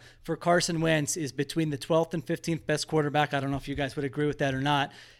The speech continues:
and Jalen Hurts, let's say, puts together a four-game sample where he looks like the twentieth best quarterback. Well, now you're looking at that version of Hurts with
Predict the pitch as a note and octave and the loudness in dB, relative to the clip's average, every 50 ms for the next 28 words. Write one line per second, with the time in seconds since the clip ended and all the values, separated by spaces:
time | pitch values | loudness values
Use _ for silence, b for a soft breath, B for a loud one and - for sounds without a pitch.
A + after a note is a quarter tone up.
0 | b b - D3 C#3+ C3+ B2+ D#3+ F3 F#3+ G3 F#3 F3 D#3 D3 E3+ F3+ F3+ E3+ - | b b -6 -6 -6 -2 2 6 6 6 6 6 4 4 4 6 6 6 6 4
1 | - - - - - D#3+ D#3+ - - F3+ E3 D3+ - E3 D#3 - - E3 C#3+ D#3+ | -2 -8 -10 -6 -2 -2 -2 2 2 2 2 6 4 4 4 4 0 0 4 4
2 | D#3+ D#3 D#3 C#3+ C3 - - D#3+ E3 E3+ D#3 D#3 E3 D#3 D3 - - E3 E3+ E3 | 4 6 4 2 2 0 -2 -2 -2 0 0 0 0 0 0 0 2 2 2 2
3 | - D3+ C#3+ C#3 C3 B B B B B B C#3 D#3 C#3+ C3 D#3 F3 D#3+ D#3+ D#3 | 4 4 2 2 2 B B B B B B 0 0 0 2 2 2 2 0 -2
4 | - - E3 D3+ - D3+ B2+ - - D3+ F3+ G3+ G3+ D#3 B2+ - - - C3+ B2+ | -2 -2 -2 -2 -2 -4 -6 -4 -2 0 2 2 2 2 0 -4 -6 -8 -6 -6
5 | - - - C#3+ C#3+ C#3 C#3 A#2+ C3 B2 A#2+ B2 A#2+ - b b b b b D3+ | -6 -6 -4 -2 -2 -2 -2 -2 -4 -4 -4 -6 -8 -12 b b b b b -2
6 | D3+ D#3+ E3 F3+ G3+ G3+ F#3+ F3 E3+ E3 - - F3 D#3 D3+ D3 C#3+ C#3+ - - | 2 4 4 6 6 6 4 4 2 0 0 0 -2 0 2 2 2 0 -2 -4
7 | - _ _ _ _ _ _ _ _ _ _ _ - D#3 D#3+ F#3 F#3+ D#3 F3+ G3 | -12 _ _ _ _ _ _ _ _ _ _ _ 0 2 2 2 4 4 4 6
8 | F3 - G3 A3 G#3 - F3 D#3 D#3 F3 - - C#3+ D3+ F3 F#3+ F#3 - - | 6 4 0 -2 -2 0 0 0 0 0 -2 -4 0 2 2 2 2 0 -16